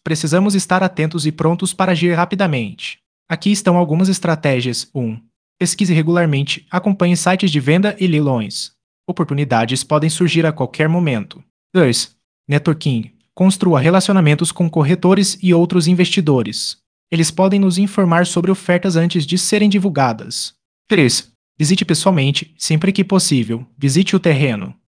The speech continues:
Isso nos ajuda a avaliar se ele realmente atende às nossas expectativas.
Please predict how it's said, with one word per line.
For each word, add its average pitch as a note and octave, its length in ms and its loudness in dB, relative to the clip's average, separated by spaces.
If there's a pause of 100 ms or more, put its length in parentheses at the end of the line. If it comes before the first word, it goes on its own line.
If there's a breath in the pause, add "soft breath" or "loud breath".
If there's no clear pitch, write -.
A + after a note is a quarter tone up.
(100)
Isso F3+ 200 0
nos F3+ 240 0
ajuda F#3+ 380 2
a F#3 40 0
avaliar E3 440 2
se D#3+ 160 -4
ele D#3 140 0
realmente F#3 520 0
atende E3 520 -2
às F3+ 180 -2
nossas F3 320 0
expectativas. D#3 1120 -6